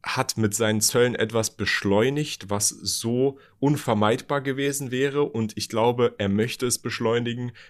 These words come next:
weil er nicht ein Slow Bleed und eine, eine langsame Rezession über seine,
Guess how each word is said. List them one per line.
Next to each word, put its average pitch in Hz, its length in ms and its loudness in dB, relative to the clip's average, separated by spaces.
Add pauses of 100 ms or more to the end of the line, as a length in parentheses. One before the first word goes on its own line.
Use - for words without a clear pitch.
(120)
weil 104 200 2
er 98 80 4
nicht 139 500 2
ein 107 200 0
Slow 113 420 2
Bleed 131 420 -6
und 117 160 -6
eine, 98 220 0
eine 98 180 -2
langsame 135 540 0
Rezession 123 640 -6
über 113 200 0
seine, 110 360 2